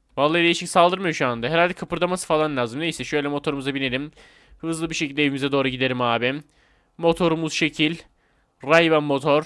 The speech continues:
Mo-, abi renk falan filan değiştirmesi de ayrı bir efsane olmuş yani. Hop şöyle. Motorumuzdan inelim bakalım abi. Ha bu değil de şu Robux'ları falan filan da iptal etseler iyi olur ya. İkide bir böyle Robux şeyi çıkıyor, uyuz oluyorum.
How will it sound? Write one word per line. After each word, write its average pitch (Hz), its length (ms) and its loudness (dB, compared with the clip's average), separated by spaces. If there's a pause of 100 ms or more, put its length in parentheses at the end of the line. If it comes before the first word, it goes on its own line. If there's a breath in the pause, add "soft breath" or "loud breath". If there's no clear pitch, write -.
(140)
Mo-, 131 300 -6
abi 131 160 2
renk 143 220 0
falan 143 240 2
filan 151 220 -2
değiştirmesi 147 440 -2
de 143 60 0
ayrı 139 240 4
bir 131 60 2
efsane 120 300 -2
olmuş 117 260 -6
yani. 127 380 -2 (280 soft breath)
Hop 156 220 -4
şöyle. 131 460 0 (580 soft breath)
Motorumuzdan 135 600 -2
inelim 131 320 -2
bakalım 117 320 -4
abi. 113 360 -2 (880)
Ha 139 180 0
bu 156 120 4
değil 170 120 2
de 151 100 0
şu - 160 -6
Robux'ları 156 400 0
falan 156 200 2
filan 160 200 -2
da 147 40 -2
iptal 143 220 -2
etseler 139 240 -2
iyi 127 140 -2
olur 117 160 -4
ya. 120 60 -2
İkide 139 280 -4
bir 120 60 -12
böyle 127 160 -4
Robux 127 260 -6
şeyi 131 160 -2
çıkıyor, 120 280 -8
uyuz 120 200 -6
oluyorum. 117 420 -4